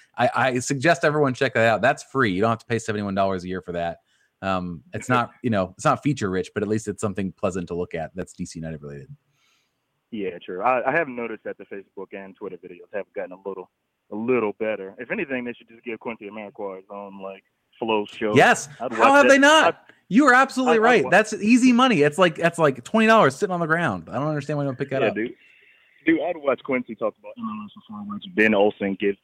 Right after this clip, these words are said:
Speaker 2: coach speak and cliches on a Wednesday. You know, so.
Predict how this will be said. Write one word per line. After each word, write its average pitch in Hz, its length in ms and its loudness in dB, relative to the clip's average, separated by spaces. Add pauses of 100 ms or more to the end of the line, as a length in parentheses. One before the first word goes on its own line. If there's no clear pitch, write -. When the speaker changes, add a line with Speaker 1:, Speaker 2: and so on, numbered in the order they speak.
Speaker 2:
coach 120 180 -2 (140)
speak 120 280 -4
and 107 120 -10
cliches 107 720 -6
on 107 100 -6
a 101 40 -6
Wednesday. 104 520 -10 (580)
You 117 60 -20
know, 98 240 -20 (100)
so. - 960 -18